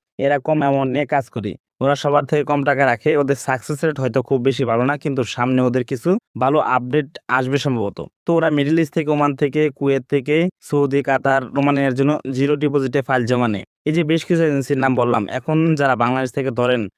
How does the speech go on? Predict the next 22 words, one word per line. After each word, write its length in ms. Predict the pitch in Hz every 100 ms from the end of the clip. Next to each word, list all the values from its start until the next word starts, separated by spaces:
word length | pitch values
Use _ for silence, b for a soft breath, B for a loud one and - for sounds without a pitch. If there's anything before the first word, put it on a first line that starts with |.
| -
অ্যাপ্লাই 300 | 131 151 143 139
করবেন 220 | 131 143 139
তাদের 200 | 135 143
জন্য 120 | 143
একটা 160 | 135 135 123
বেস্ট 160 | 127 143
অপশন 180 | 131 135
হচ্ছে 160 | 123 147
সার্বিয়া। 360 | 131 104 98 82 _ - 156
এই 60 | 170
পর্যায়ে 300 | 175 160 147
বলবো 180 | 127 127 156 135 131
যে 100 | 160
তিনটে 180 | 165 151
এজেন্সির 320 | 143 131 139 135
নাম 100 | 120
বললাম 180 | 127 139 143
তাদের 180 | 127 123
অফিসের 260 | 123 131 131
ঠিকানা 300 | 143 139 131 120
কই। 140 | 104 92 - -
প্রথমে 280 | 165 170